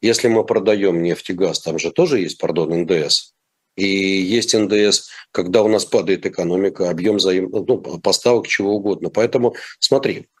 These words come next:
э, Н Д С — это такой налог, который идет на все практически. Но есть какие-то без Н Д С на товары, но это редко.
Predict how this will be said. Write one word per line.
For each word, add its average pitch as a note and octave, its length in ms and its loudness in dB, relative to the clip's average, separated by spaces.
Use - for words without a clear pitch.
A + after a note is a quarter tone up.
э, - 280 -6
Н A#2 180 2
Д F3+ 260 4
С — - 220 -4
это A2+ 220 -4
такой A#2+ 300 2
налог, F3 360 2
который A#2+ 320 0
идет E3+ 260 -2
на A#2+ 160 2
все - 280 0
практически. - 680 -6
Но A#2 100 2
есть G#3+ 180 2
какие-то G#2 260 -2
без G2 180 0
Н G#2+ 80 2
Д G#2 160 2
С - 140 -4
на F2 60 -10
товары, F2+ 340 0
но A#2 120 0
это D#3 140 2
редко. - 420 -2